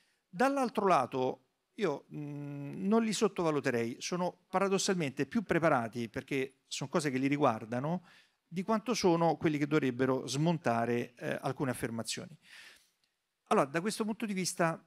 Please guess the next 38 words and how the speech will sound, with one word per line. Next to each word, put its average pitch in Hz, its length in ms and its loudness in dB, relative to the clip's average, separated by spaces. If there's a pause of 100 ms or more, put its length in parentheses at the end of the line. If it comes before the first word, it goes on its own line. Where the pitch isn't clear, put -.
dopo 123 300 -6
questa 123 240 -2
lunga 156 220 0
premessa, 160 600 0 (1000)
eh, 117 340 -8
vorrei, 147 680 -2
eh, 123 520 -4
dare 135 320 0
appunto 127 440 -4
a, 117 400 -4
a - 440 -10
una 151 120 0
persona 156 320 -4
che 127 80 -6
sta 135 180 -2
a 123 80 -4
cavallo, 120 640 0 (720)
eh, 120 420 -4
di 120 120 -10
questi 139 280 0
due 131 100 0
mondi. 120 380 -4
C'è, 117 440 -6
eh, 113 400 -8
Roberto 135 360 -2
Scarpinato, 139 560 -2
come 117 160 -10
sappiamo, 117 440 -4
l'abbiamo 127 320 -4
detto 127 260 -4
prima, 127 260 -4
l'abbiamo 117 240 -2
presentato, 127 560 -4
è 113 60 -8
stato 117 200 -8
un 120 80 -6
grande 123 300 -4
magistrato 131 800 -4